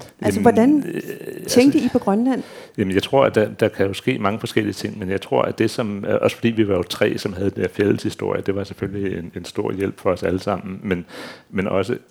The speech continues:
Speaker 2: at i, øh, vores forældres hverdag var Grønland jo også et hovedmotiv, så på en eller anden måde, så tror jeg, at det fokuserede vores, vores, øh, tilhørsforhold til Grønland
Speaker 1: Ja.
Speaker 2: i virkeligheden. Det er vi jo ligesom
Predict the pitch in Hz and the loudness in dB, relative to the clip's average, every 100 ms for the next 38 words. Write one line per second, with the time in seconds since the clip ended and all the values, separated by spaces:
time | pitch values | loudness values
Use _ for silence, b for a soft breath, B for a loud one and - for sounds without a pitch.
0 | _ - 113 101 - 107 92 98 - 92 | _ -2 2 2 2 0 2 0 2 4
1 | 87 90 87 87 85 - - 104 147 - | 4 2 2 0 -2 -4 2 4 4 0
2 | 104 87 87 92 92 - 90 90 95 101 | 2 2 2 0 -2 -2 -2 -2 -2 -2
3 | - 90 104 123 - 95 104 101 - 95 | 0 0 0 -4 -2 -2 -2 -6 -8 -8
4 | 98 - 131 - 104 110 92 92 - 101 | -6 -4 -2 -2 -6 -4 -2 -2 -6 -6
5 | - 104 104 - 101 98 92 92 - 104 | -2 0 0 -2 -6 -4 -4 -4 -4 -2
6 | - 110 117 117 107 104 92 82 85 - | -2 -2 0 2 2 2 0 -2 -4 -10
7 | B B B B - 92 82 78 - 82 | B B B B -4 0 0 0 -2 -2
8 | 82 82 - 87 98 78 - 85 82 - | -2 -4 -2 0 0 -2 -2 -2 -2 -4
9 | 90 82 87 95 85 80 - 90 82 - | -6 -2 -2 -2 0 -2 0 -2 -4 -10
10 | B B - 95 90 87 110 | B B 0 2 2 -2 -4